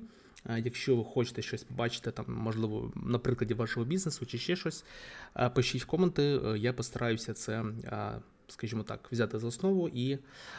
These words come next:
коли буду писати наступні відео, можливо, е,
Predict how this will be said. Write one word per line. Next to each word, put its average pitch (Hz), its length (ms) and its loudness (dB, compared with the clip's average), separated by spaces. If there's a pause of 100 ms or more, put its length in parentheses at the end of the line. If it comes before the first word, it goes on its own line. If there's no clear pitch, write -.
(220)
коли 123 140 6
буду 123 180 6
писати 120 280 0
наступні 117 440 2
відео, 156 480 2
можливо, 120 460 2 (160)
е, 107 180 -2